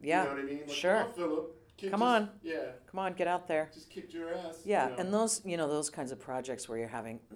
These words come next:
Speaker 1: lots and lots of artists come together around something.
Speaker 2: Yeah.
Speaker 1: You know, in, in the case of Hal Willner, it's the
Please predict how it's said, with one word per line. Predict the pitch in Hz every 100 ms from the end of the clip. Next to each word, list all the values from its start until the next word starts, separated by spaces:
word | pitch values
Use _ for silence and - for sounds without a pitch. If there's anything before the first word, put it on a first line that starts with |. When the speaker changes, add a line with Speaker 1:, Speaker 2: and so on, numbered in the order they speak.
| -
Speaker 1:
lots | - 143 143 143 -
and | 135
lots | 123 110
of | 120
artists | 117 113 -
come | 127 117
together | 113 117 110
around | 107 107 104
something. | - - 101 - - - - -
Speaker 2:
Yeah. | 143 135 - - -
Speaker 1:
You | 123
know, | 107 104 -
in, | 127 117 110
in | 127
the | 117
case | 127 107
of | -
Hal | 117 101
Willner, | 110 120 113 92 -
it's | - 120
the | - 123 104